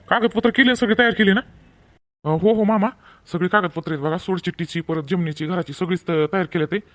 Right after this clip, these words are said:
पण, अ, काय झालं की ते काय तुम्हाला सांगितलं ना की आईने जरा गोळ घातला बघा.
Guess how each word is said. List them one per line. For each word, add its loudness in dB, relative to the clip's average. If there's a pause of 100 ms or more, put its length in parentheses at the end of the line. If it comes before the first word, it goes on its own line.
(420)
पण, -2
अ, -2
काय 0
झालं -4
की -4
ते -6
काय 2
तुम्हाला -2
सांगितलं -2
ना 0
की -2
आईने 0
जरा 0
गोळ 2
घातला -4
बघा. -8